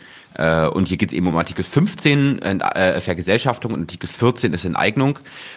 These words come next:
Und trotzdem finde ich's aber wichtig auch, dass es Deutsche Wohnen und Co. enteignen heißt, weil es geht ja schon um dieses Schreckgespenst der Enteignung und so und dieses, äh, um diesen Begriff auch zu kämpfen und dass Enteignung wieder so im,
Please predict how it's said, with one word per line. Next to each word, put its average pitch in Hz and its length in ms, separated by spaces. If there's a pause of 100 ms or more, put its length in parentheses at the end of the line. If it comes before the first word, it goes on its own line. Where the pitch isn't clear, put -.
Und 113 160
trotzdem 123 240
finde 127 140
ich's 120 60
aber 113 180
wichtig 131 300
auch, 117 400
dass 104 180
es 98 60
Deutsche 104 220
Wohnen 104 120
und 98 40
Co. 107 120
enteignen 131 440
heißt, 120 300
weil 98 80
es 98 120
geht 113 140
ja 107 100
schon 104 240
um 98 120
dieses 95 500
Schreckgespenst 107 720
der 85 80
Enteignung 110 480
und 113 140
so 120 240
und 92 200
dieses, 90 340
äh, 87 420 (260)
um 107 140
diesen 101 180
Begriff 147 320
auch - 140
zu - 100
kämpfen 90 400
und 82 100
dass 87 140
Enteignung 101 480
wieder 95 300
so 107 360
im, 92 380